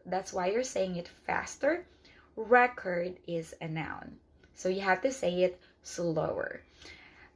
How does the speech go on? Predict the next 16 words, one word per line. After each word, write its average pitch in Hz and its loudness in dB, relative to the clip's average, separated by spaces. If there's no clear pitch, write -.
Mm, 202 -2
going 254 6
back 277 4
to - -6
my 226 -2
tip, 339 0
that's 202 -6
what 214 -4
I 202 0
actually 269 -2
do. 294 6
I 269 6
mean, 302 2
even 311 0
until 285 2
now, 247 0